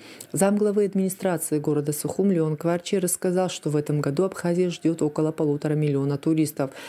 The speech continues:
большая часть из которых посетит столицу Абхазии.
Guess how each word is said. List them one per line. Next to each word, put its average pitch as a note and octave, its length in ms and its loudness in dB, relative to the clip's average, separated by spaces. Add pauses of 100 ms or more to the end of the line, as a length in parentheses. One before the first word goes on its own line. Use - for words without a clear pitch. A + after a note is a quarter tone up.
(140)
большая G3 360 2
часть G3+ 320 -2
из F#3+ 100 -2
которых F#3 400 0
посетит F3+ 420 0
столицу C#3+ 500 0
Абхазии. C#3 600 0